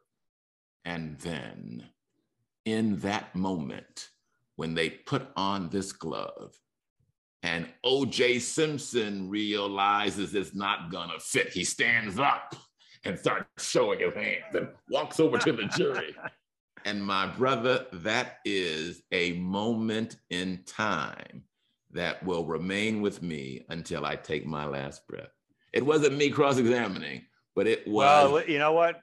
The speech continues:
Speaker 2: We'll, we'll give it to you because it was one of the all-time
Speaker 1: It was.
Speaker 2: great moments. Like, er, it, that is one of those moments where time seemed to stand still, right? Where you're
Speaker 1: Oh, absolutely. And, and, and you know, you
Speaker 2: and you're
Speaker 1: never
Speaker 2: breathless.
Speaker 1: ask
Speaker 2: You're like,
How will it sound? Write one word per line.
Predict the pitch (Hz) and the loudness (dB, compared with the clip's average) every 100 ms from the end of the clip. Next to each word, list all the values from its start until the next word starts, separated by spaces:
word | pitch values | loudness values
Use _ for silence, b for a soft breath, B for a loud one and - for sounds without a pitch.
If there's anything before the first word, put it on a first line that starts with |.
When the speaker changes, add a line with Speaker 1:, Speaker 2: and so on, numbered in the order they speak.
| - | -12
Speaker 2:
We'll, | 135 131 127 135 _ - | -4 0 0 -2 _ -10
we'll | 117 143 | 0 0
give | 131 185 165 | 6 6 4
it | 131 | 0
to | 131 | 0
you | 117 113 | 2 0
because | 117 113 120 117 | -2 -2 -2 -2
it | |
was | 139 117 | -6 -6
one | 120 143 | -2 0
of | 135 | 0
the | 120 | 0
all-time | 123 131 127 127 117 113 107 98 | 2 0 0 -2 0 -2 -6 -6
Speaker 1:
It | 104 - 131 | -6 -6 0
was. | 131 110 95 78 | 2 4 2 -2
Speaker 2:
great | 95 156 180 185 190 | 2 4 6 4 2
moments. | 156 143 151 151 143 139 - - | -2 0 2 2 -2 -2 -8 0
Like, | 131 120 110 _ _ _ _ _ _ 180 196 | 2 2 -2 _ _ _ _ _ _ -2 4
er, | 247 196 135 | 4 4 -4
it, | 180 180 - - | -8 -8 -8 -6
that | 156 196 208 | 2 4 4
is | 156 | 2
one | 160 208 | 0 2
of | |
those | 208 151 | 2 2
moments | 190 185 143 120 - | 4 4 2 -4 -4
where | |
time | 123 147 147 147 | -2 0 0 0
seemed | - 139 131 | -4 -6 -4
to | 120 | -6
stand | - 135 127 113 | -4 -2 -2 -2
still, | - 139 113 | 2 4 4
right? | 117 123 165 160 _ | 4 4 2 -4 _
Where | 135 127 | -4 2
you're | 127 123 113 | 4 4 4
Speaker 1:
Oh, | |
absolutely. | 127 127 127 117 110 - - | 2 2 4 4 4 0 -2
And, | 170 | 0
and, | 180 175 | 0 0
and | 190 214 | 0 2
you | 247 | 2
know, | 202 131 101 87 - - | 4 4 2 -2 -8 -2
you | 147 | 0
Speaker 2:
and | 160 | 4
you're | 190 | 8
Speaker 1:
never | 247 | 10
Speaker 2:
breathless. | 131 170 160 | 10 8 6
Speaker 1:
ask | |
Speaker 2:
You're | 190 | 8
like, | 185 170 | 8 8